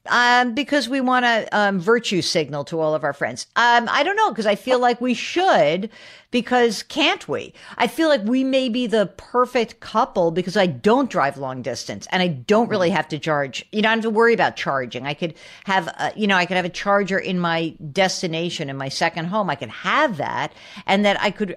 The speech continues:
Speaker 1: actually really do this. So
Speaker 2: Okay.
Speaker 1: I start to think, like, well, then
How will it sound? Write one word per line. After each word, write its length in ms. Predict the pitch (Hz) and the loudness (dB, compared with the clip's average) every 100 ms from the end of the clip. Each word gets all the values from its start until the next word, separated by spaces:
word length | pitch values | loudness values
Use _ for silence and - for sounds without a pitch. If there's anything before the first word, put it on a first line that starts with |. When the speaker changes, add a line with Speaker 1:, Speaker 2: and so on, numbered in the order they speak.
| - | -4
Speaker 1:
actually 360 | 208 - 214 | -4 -4 -4
really 480 | 160 160 208 196 185 | -4 -2 0 0 -2
do 280 | 120 151 143 | -2 -4 -4
this. 500 | - - - - - - | -8 -10 -10 -10 -10 -8
So 400 | - 190 175 120 | 2 4 4 0
Speaker 2:
Okay. 280 | - 107 104 | -8 -10 -2
Speaker 1:
I 100 | 190 | -2
start 380 | 180 - 269 277 | 0 2 2 2
to 80 | 254 | -2
think, 340 | - 240 226 | 0 0 0
like, 240 | 208 190 | -2 -2
well, 140 | 190 202 | -4 -2
then 340 | 208 196 190 | 0 0 -4